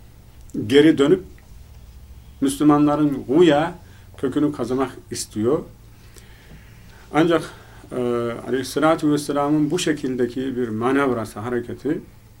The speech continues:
ve üç gün boyunca Hamra el Esved'de konaklamaları, ateş yakmaları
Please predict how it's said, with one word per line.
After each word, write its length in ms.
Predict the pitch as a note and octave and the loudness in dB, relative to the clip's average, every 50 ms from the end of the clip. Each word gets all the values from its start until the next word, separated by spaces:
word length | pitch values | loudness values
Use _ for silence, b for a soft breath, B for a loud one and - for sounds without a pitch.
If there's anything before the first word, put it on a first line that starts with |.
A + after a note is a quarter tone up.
| b b b b b b b - - | b b b b b b b -8 -4
ve 160 | B2 C#3 D3 | -2 -2 0
üç 260 | D3 D#3+ F#3+ D3+ - | 0 -2 -4 -4 -2
gün 240 | - D#3+ D3 C#3 C3 | 0 0 0 2 0
boyunca 560 | C3+ C3+ C#3 C#3+ C#3 C3 A#2+ C3 B2+ B2+ B2 | 2 2 2 4 4 2 2 0 -2 -2 -4
Hamra 240 | C#3 C3+ C3 C3+ C3 | -4 -4 -2 -2 -2
el 100 | B2+ B2 | -2 -4
Esved'de 500 | - A#2+ A#2+ - - B2 A#2+ A#2+ - A#2 A2+ - | -6 -8 -8 -6 -6 -6 -4 -4 -8 -8 -8 -8
konaklamaları, 720 | - A#2 A2+ A2 A2 - A#2+ A2 A2 A2 G#2+ G2+ G2 F#2+ G2+ - - | -8 -8 -8 -8 -8 -8 -8 -6 -4 -4 -4 -6 -6 -8 -10 -12 -12
ateş 340 | A#2 A2 - C3+ A#2+ - C3 | -14 -10 -8 -10 -6 -4 -4
yakmaları 560 | A#2 - - A#2 G#2+ G#2 G2+ G2+ A#2 D#3 | -6 -6 -6 -8 -8 -6 -6 -6 -6 -6